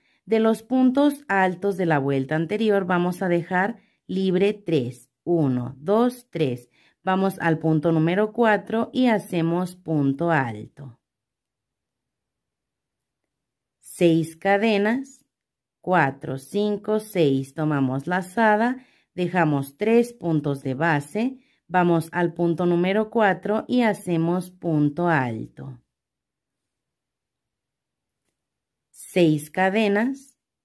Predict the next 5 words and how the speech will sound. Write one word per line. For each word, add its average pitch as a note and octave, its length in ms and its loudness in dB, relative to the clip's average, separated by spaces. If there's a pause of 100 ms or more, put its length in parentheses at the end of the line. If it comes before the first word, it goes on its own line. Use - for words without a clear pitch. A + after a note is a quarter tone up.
(680)
dos, F3 640 2
tres, D#3 720 -2
cuatro, B2+ 560 -4
cinco, F#3+ 640 -4
seis. C3+ 580 -4